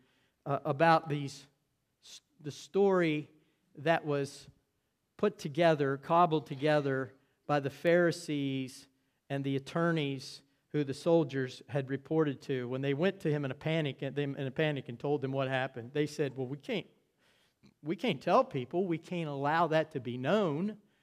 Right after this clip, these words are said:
So what did they do? They came up with the story, and they said, "Tell 'em you was all asleep.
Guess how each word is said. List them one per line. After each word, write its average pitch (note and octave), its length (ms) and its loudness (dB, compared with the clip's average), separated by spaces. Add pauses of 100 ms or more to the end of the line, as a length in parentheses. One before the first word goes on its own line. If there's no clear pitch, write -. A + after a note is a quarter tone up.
(120)
So - 140 -6
what F3+ 220 4
did G3+ 160 2
they A3 120 4
do? D3 280 2
They C#3+ 100 0
came C#3 260 -2
up D3 160 -4
with F#3+ 120 -6
the F#3 80 -8
story, C#3 560 -4
and C#3+ 100 -6
they C#3+ 80 -8
said, C#3 240 -8 (300)
"Tell A#3+ 180 -6
'em A#3 100 -8
you G3+ 140 -8
was G3 140 -12
all - 260 -2
asleep. - 560 -6